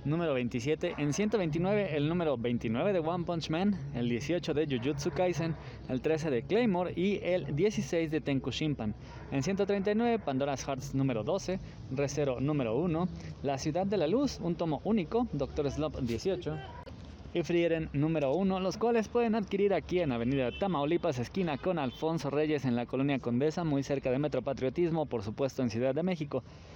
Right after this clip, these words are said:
Si les queda muy lejos, se los puede enviar hasta la comodidad de su hogar por Correos de México, Mercado Libre o Shopee. Solamente manden un mensaje con su pedido al Twitter, Instagram o Facebook de Checa Tu Manga. Y si buscan Checa Tu Manga en YouTube, van a encontrar videos donde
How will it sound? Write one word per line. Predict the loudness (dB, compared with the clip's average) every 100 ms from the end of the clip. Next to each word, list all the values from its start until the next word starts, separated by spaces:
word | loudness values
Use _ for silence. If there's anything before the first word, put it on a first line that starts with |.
| -6
Si | 0
les | 0 0
queda | 2 2
muy | 2 2
lejos, | 0 0 -2
se | -2
los | -2 -2
puede | -2 2
enviar | 2 2 0
hasta | -4 -2 0
la | 0
comodidad | 0 0 0 2 0
de | 0 0 2 2
su | 2
hogar | 2 2 0
por | -2 -2
Correos | 0 2 2
de | 2
México, | 0 -2 -4 -4 -4 -6 -18 -6
Mercado | -4 0 0
Libre | 2 2 0
o | -2 -4
Shopee. | -2 -2 -2
Solamente | -2 -2 -2 0 0
manden | 0 0 0 -2 -10 -4
un | -2
mensaje | 0 0 -2 -2
con | -2 -2
su | 0
pedido | 0 2 0
al | 0 -2
Twitter, | 0 0
Instagram | -2 -2 -2 -2
o | -2 0
Facebook | 0 0 -2
de | -2
Checa | -2 -2 -2
Tu | 0
Manga. | 2 2 2 0 -6 -10 -4
Y | 0
si |
buscan | 2 0 2 0 0
Checa | -2 0 0
Tu | 2
Manga | 2 4 2
en | 2 2
YouTube, | 2 2 0
van | 0 2
a |
encontrar | 0 0 2 2
videos | 2 2 4 2 0
donde | 0 2 0